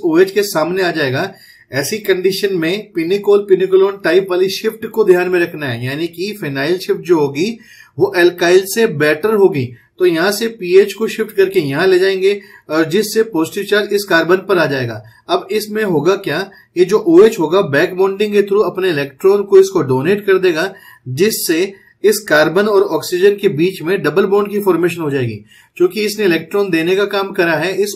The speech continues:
O पर positive charge की formation होगी और यहाँ से एक एच positive release हो जाएगा, जिससे finally कार्बन और ऑक्सीजन के बीच में double bond बनने से carbonyl compound की फॉर्मेशन हो जाएगी। इस पूरी rearrangement में carbocation lone pair वाले ग्रुप के through stabilize हो रहा है।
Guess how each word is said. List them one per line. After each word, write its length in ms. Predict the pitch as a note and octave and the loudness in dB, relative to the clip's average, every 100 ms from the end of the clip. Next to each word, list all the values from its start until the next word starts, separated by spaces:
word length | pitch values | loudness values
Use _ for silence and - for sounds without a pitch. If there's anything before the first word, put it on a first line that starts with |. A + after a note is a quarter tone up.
| E3 | -6
O 100 | D#3+ | -4
पर 100 | F#3 | -2
positive 380 | F#3+ F3+ C3+ F#3 | -2 -2 -4 -2
charge 240 | F#3 F#3 F#3+ | 0 0 0
की 80 | |
formation 440 | F3+ F3+ F3+ F#3 F#3 | -2 0 -2 -2 -2
होगी 280 | F3+ F3+ F3+ - - _ | -2 -2 -4 -10 -20 _
और 100 | E3 | -2
यहाँ 300 | E3+ D3+ F#3+ | 0 0 0
से 200 | G3+ G#3 F#3+ | 0 -2 2
एक 120 | F#3 F#3+ | 0 0
एच 120 | F#3 | -2
positive 380 | F#3 F#3 F#3 C3+ | 0 0 0 0
release 380 | B2+ E3 G#3+ F#3 | 0 0 0 0
हो 80 | |
जाएगा, 440 | E3 C3+ B2+ D#3+ G3+ - - B2+ | 0 0 -2 -4 -6 -12 -20 2
जिससे 340 | F3 G3+ G#3+ G#3+ | 2 4 0 -2
finally 480 | F3 D3 D#3+ F#3+ A3 - - | -2 -2 0 -2 -2 -8 -6
कार्बन 340 | D#3 C#3 D#3 | -2 -2 0
और 140 | G3 F#3 | 2 2
ऑक्सीजन 380 | F#3+ F#3 F3+ F3+ | 2 0 -2 0
के 120 | F3+ | -2
बीच 300 | C#3+ E3+ E3 | 0 -4 -4
में 280 | C3 F3+ G3+ - _ - | -6 -6 -8 -14 _ -6
double 280 | C3+ E3 A3+ | -2 0 0
bond 260 | G3+ G#3+ | 0 0
बनने 260 | F3+ E3 E3 | 0 0 -2
से 280 | E3+ G3 G3+ - | 0 -2 -2 0
carbonyl 460 | D#3+ E3 G#3 A3+ G#3+ | 2 2 0 0 -2
compound 420 | F#3+ G3+ F#3+ F#3 | -4 -2 -2 -2
की 100 | G3 | -6
फॉर्मेशन 460 | F#3+ E3+ E3+ F3 | -4 0 0 -2
हो 100 | E3+ | -4
जाएगी। 340 | C#3+ B2+ A2+ G#2+ - _ _ _ - | -4 -6 -6 -12 -20 _ _ _ -2
इस 200 | A3 - | -2 -2
पूरी 260 | G#3+ G#3+ A#3+ | -2 -2 -2
rearrangement 520 | G#3+ A3+ F#3+ G3 G3+ | -2 2 2 2 -2
में 200 | E3+ D3 - | -2 -2 -4
carbocation 720 | D3 D3+ F3+ G3 F#3+ F3 F#3 | -4 2 4 4 2 0 0
lone 260 | D3 D#3 F3+ | 0 0 0
pair 200 | G3+ F#3+ | 0 2
वाले 220 | F#3+ F#3 | 0 0
ग्रुप 240 | E3 G3+ | 0 0
के 80 | G3 | 0
through 200 | F3+ G3 | 0 0
stabilize 520 | - D3 C3 D3 F#3+ | 0 -2 0 4 4
हो 100 | F#3+ | 6
रहा 140 | F#3 F#3 | 6 4
है। 160 | F#3 | -2